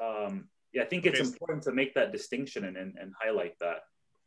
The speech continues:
Speaker 2: My,
Speaker 1: Uh,
Speaker 2: my next question, my follow-up question is about how, like, in the United States, we've talked until I, I could almost just choke on my own words about how, um, the, uh,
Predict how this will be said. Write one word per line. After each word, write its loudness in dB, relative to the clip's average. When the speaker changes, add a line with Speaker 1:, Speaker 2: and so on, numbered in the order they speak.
Speaker 2:
My, 0
Speaker 1:
Uh, -6
Speaker 2:
my 0
next 6
question, 0
my -6
follow-up 2
question -4
is -4
about 2
how, 2
like, 0
in -2
the 0
United 4
States, 2
we've -10
talked 0
until -6
I, -4
I -4
could -10
almost -8
just -12
choke -6
on -4
my -2
own -6
words -2
about -4
how, 0
um, 0
the, 2
uh, 4